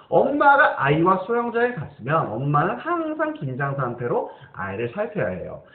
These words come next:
남자들이 밖에서 일하는 시간을 줄이고 집안일과 육아에 투입하는 시간을 늘려야 한다고 해요. 여자들이 스스로 바꿀 수 있는 건 이미 다 바꿨다고 합니다. 왜 여자들이 남자들보다 요리와 청소를 많이 할까요?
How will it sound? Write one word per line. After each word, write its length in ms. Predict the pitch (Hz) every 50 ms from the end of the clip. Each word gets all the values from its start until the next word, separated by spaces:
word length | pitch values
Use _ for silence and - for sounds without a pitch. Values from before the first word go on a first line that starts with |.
| - -
남자들이 720 | _ 156 180 202 226 247 247 269 269 262 247 269 277 277
밖에서 560 | - - 156 151 - - 180 175 180 208 -
일하는 360 | - 120 123 123 131 131 135 143
시간을 340 | - 190 180 196 233 240 226 -
줄이고 540 | - - 92 90 - 123 - - - - - - - - _
집안일과 680 | - - 180 220 247 254 254 247 240 233 226 240 233 175
육아에 640 | 139 131 127 139 143 147 - 240 262 269 269 - - - - -
투입하는 920 | - 247 254 262 254 - - _ - - - 220 214 226 254 269 277 285 277
시간을 480 | - - 202 214 208 247 262 226 185 139
늘려야 640 | 131 123 113 120 123 127 135 127 131 160 196 233 -
한다고 380 | 220 165 139 131 127 165 185 151
해요. 260 | 110 95 98 95 95
여자들이 600 | 107 - 135 160 185 185 185 214 240 277 285 - - - _ _ _
스스로 300 | 262 254 254 - - -
바꿀 260 | - 127 - - 151
수 100 | 143 165
있는 200 | 147 135 139 156
건 200 | - 104 - 110
이미 240 | 120 131 160 185 185
다 200 | - 135 139 -
바꿨다고 520 | - - 104 - - 135 - - 127 - 107
합니다. 300 | 92 90 85 95 92 - - - - -
왜 240 | - 233 277 294 -
여자들이 420 | - 185 190 214 214 202 214 226
남자들보다 640 | 180 131 110 - 131 127 113 113 - 120 - 151 -
요리와 280 | 107 104 107 107 123 139
청소를 320 | 156 190 185 202 233 247
많이 200 | 208 127 98 92
할까요? 480 | 90 82 - - - 127 170 160 -